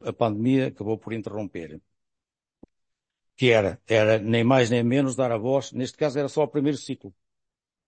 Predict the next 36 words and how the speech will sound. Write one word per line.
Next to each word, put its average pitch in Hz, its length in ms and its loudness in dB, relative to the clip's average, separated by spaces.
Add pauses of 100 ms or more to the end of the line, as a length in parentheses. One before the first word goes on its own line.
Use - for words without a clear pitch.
(380)
Vereadora 101 440 -8
Sónia, 87 400 -6 (100)
assim. 90 320 -8 (720)
É 123 300 4
só 139 160 4
o 135 40 2
primeiro 139 280 8
ciclo, 135 340 0
terceiro 143 280 2
e 139 40 0
quarto 143 300 2
ano. 107 180 -2 (140)
Primeiro 127 260 -6
e 117 40 -10
segundo, 139 520 -4 (400)
mais 87 200 -10
complicado, 95 760 0 (640)
eh, 113 380 0
do 113 100 -2
Conselho, 143 460 2
propomos 139 540 -2
de 120 40 -2
abordar 120 420 -2
assuntos, 156 520 -2
problemas, 143 640 -2
questões 143 420 0
inerentes 139 420 -2
à 131 100 0
sua 143 180 -2
freguesia 131 380 -4
ou 147 60 -4
ao 135 60 -4
seu, - 300 -10
ao 135 160 -6
seu 127 160 -6
Conselho. 107 420 -6